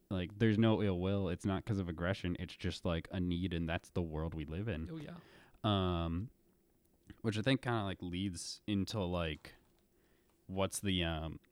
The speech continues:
Speaker 1: what's kinda, like, the message of this is that, um, we kinda, we like to pretend that violence is just, like, not a part of our world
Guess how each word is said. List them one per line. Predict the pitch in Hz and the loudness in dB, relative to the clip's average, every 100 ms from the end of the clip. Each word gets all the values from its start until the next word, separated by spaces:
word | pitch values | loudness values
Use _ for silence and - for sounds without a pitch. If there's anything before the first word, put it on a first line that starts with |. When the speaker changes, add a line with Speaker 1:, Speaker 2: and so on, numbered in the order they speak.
| _ | _
Speaker 1:
what's | 123 113 - | -2 -2 0
kinda, | 120 110 | 0 2
like, | 98 | 0
the | - | 2
message | 95 82 92 - 85 82 - - | 0 2 0 2 0 0 -6 -2
of | 85 98 | 0 0
this | 82 78 - - - | 0 -2 -2 -4 -2
is | 92 87 87 | 0 0 0
that, | 95 85 82 - - _ _ _ _ _ _ - - | 2 2 0 -4 -16 _ _ _ _ _ _ -20 -4
um, | 92 90 85 78 76 76 - _ - 127 104 | 0 2 2 -2 -4 -8 -12 _ -12 -8 -2
we | 107 117 | 2 4
kinda, | 135 135 | 4 2
we | - 120 | 4 4
like | 127 135 | 6 4
to | - | 2
pretend | 139 101 - 85 92 | -2 -2 0 0 4
that | 98 | 2
violence | 87 76 80 85 85 - | 0 -4 -2 0 -2 -4
is | 90 | -8
just, | 80 85 - | -6 -8 -6
like, | 82 78 | -8 -4
not | 87 80 80 | -4 -2 -4
a | |
part | 78 - 78 82 | -6 -6 -6 -6
of | - 95 | -4 0
our | 92 98 | 2 2
world | 101 110 117 | 2 2 2